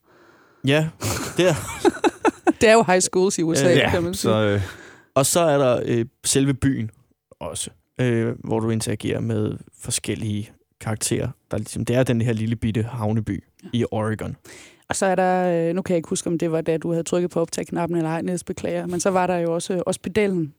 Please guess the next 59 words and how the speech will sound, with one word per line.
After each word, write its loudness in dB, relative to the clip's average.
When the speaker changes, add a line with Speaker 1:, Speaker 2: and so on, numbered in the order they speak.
Speaker 2:
som, 4
Speaker 1:
Ja, 4
Speaker 2:
øh, 0
Speaker 1:
den, 0
øh, 0
onde 0
eks-soldat 0
pedel, -2
som -6
ikke -2
er -2
ond -4
alligevel, -6
og -14
sådan -12
noget. -10
Speaker 2:
Ja, -12
s-, -8
ja, 4
meget, 4
meget 2
dodgy, 2
og 2
så, 2
og 0
man, -2
ja, 0
og -2
så -4
alligevel -4
ikke, -6
og -2
Speaker 1:
Og 0
så 0
Speaker 2:
sådan, 2
Speaker 1:
måske -2
alligevel -4
til -10
Speaker 2:
og 2
så 2
Speaker 1:
sidst. 2
Speaker 2:
måske 0
lidt 0
alligevel, 0
og -2
har 0
seriøst 0
nogle 0
magt-, -2
magtissues, -4
han -2
skal -8
have -4
dækket -4
i -2
den -4
pedelstilling -4
der. -4
Speaker 1:
Ja, 0